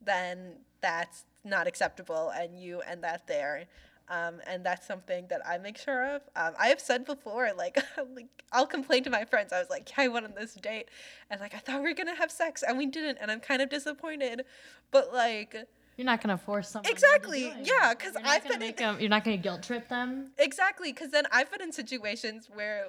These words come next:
Speaker 1: like, yeah, I didn't wanna have sex with someone, but we had sex. So,
Speaker 2: Uh-huh.
Speaker 1: like, that's, I mean, more fucked up than me being like, "I want to fuck, but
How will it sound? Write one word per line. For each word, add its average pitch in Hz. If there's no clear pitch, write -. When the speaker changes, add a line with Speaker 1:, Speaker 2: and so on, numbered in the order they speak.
Speaker 1:
like, 190
yeah, 285
I 240
didn't 269
wanna 269
have 262
sex -
with 233
someone, 214
but 185
we 214
had 202
sex. 170
So, 233
Speaker 2:
Uh-huh. 196
Speaker 1:
like, 185
that's, 208
I 208
mean, 175
more 208
fucked 170
up 165
than 170
me 175
being 175
like, 165
"I 175
want 175
to 202
fuck, 160
but -